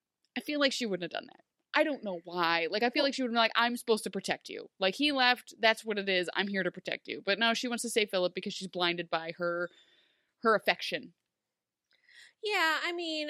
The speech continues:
Speaker 2: I think she wasn't thinking rationally.
Speaker 1: Correct.
Speaker 2: And, um, the one credit I will give Aurora is that she does recognize that Mulan is in love with Philip, and she doesn't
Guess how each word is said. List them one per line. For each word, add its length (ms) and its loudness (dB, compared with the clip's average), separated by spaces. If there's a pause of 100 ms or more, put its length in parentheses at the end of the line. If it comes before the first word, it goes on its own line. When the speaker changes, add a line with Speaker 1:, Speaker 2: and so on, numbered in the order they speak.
(140)
Speaker 2:
I 100 2
think 220 -6
she 160 -6
wasn't 320 -6
thinking 300 -10
rationally. 760 -16 (400)
Speaker 1:
Correct. 280 2
Speaker 2:
And, 380 -10 (640)
um, 500 -6 (200)
the 180 -4
one 240 0
credit 400 2
I 100 0
will 220 -4
give 200 -8
Aurora 520 -4
is 200 -8
that 280 -2
she 220 -10
does 320 -8
recognize 520 -8
that 120 -10
Mulan 340 -8
is 120 -12
in 60 -10
love 140 -8
with 140 -10
Philip, 400 -6
and 100 -8
she 100 -10
doesn't 340 -4